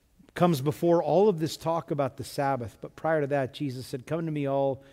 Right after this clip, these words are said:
who are weary and heavy laden, and I will give you rest."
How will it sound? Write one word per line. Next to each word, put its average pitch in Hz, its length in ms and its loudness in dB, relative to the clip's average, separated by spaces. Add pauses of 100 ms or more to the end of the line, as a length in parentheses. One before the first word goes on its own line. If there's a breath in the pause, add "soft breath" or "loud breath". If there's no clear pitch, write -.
(300 loud breath)
who 139 160 0
are 127 180 2
weary 131 760 0
and 104 240 -8 (460 soft breath)
heavy 135 260 2
laden, 123 360 2
and 110 340 -4
I 127 100 -2
will 160 120 -2
give 127 240 -6
you 127 160 -4
rest." - 680 -10